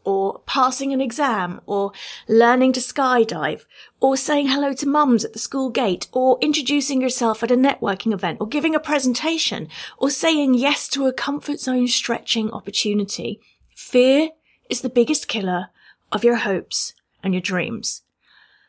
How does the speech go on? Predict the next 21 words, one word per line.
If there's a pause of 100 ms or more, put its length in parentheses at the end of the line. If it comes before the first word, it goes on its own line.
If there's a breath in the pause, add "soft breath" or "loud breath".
(160 soft breath)
So
my
main
objective
this
week
was
to
finish
the
edits,
the
final
edits
at
last,
for
my
new
novel,
First